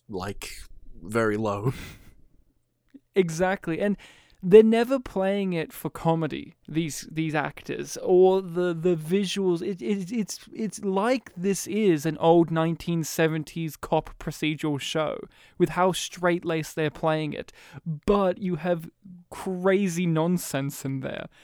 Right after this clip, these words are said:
Speaker 2: Just absolute nonsense that just, you, you, you can't believe that the way it's shot and the way that they're performing it, and even the script, uh, with their dialogue,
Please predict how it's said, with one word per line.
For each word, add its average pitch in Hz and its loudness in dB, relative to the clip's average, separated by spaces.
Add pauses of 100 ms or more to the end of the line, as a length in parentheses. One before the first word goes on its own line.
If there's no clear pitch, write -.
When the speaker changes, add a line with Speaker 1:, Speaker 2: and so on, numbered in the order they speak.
(140)
Speaker 2:
Just 190 0 (100)
absolute 202 2
nonsense 175 -2
that 156 -4
just, 180 -2 (300)
you, 190 2
you, 214 2
you 196 -2
can't 262 -2
believe 220 -4
that 190 -4 (200)
the 180 2
way 190 4
it's 190 0
shot - -4 (160)
and 185 0
the 185 2
way 190 0
that 202 -2
they're 190 -2
performing 190 -2
it, 165 -4
and 220 -6
even 415 -4
the 226 0
script, - -6 (500)
uh, 175 2
with 165 0
their 165 0
dialogue, 165 2